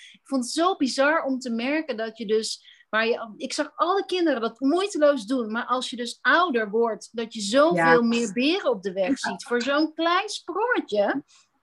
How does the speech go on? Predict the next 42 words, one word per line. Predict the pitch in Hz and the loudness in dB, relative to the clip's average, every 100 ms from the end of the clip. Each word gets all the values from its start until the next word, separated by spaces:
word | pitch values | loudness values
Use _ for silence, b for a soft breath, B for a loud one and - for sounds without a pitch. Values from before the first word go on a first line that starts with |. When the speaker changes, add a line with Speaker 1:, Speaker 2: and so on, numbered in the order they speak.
| _ | _
Speaker 2:
Ja. | - 185 175 170 165 | 2 6 6 4 2
Speaker 1:
En, | 226 226 | -2 -2
eh, | 220 214 214 220 214 B B B B B | -2 0 0 0 -4 B B B B B
ja, | 226 202 | 0 2
ik | 196 214 | 0 -2
vond | 233 | -4
dat | 233 | -4
een | 226 | -4
hele | 214 220 | -4 -4
mooie | 220 208 202 202 - | -4 -2 -2 -4 -6
oefening. | 233 - 214 196 190 - - 208 | -8 -4 -4 -4 -6 -10 -12 -8
Tenminste, | 247 247 247 | 0 0 2
ik | 277 226 | 2 4
doe, | 285 254 _ | 4 2 _
ik | 240 240 | -2 0
probeer | 247 226 262 | -2 2 2
soms | 269 254 233 | 2 -2 -2
die | 233 | -6
fysieke | - 214 190 302 302 247 | -4 -4 2 2 2 0
oefeningen | 302 - 269 277 294 | 0 2 2 4 2
te | 233 | 0
doen | 247 330 440 | 2 2 2
bij, | 240 | 2
Speaker 2:
Ja. | 240 | 2
Speaker 1:
met, | 165 | 2
met | 233 233 | -2 -8
mezelf. | 233 208 220 | -8 0 4
Speaker 2:
Ja. | 233 233 - | 6 4 0
Speaker 1:
Want | - 233 | -10 -10
jij, | 233 220 214 | -2 -2 -2
je | 226 | -6
hebt | 220 | -6
het | 214 | -8
over | 208 208 | -8 -8
kleine | 220 202 208 208 | -2 0 0 -2
dingen | 220 240 277 | 0 2 0
en | |
dat | 208 - | -2 -4
kan | 202 | -2
ook | 196 185 | -2 -4
zijn, | 208 190 196 196 | -4 -2 -4 -4
eh, | 190 185 | -4 -4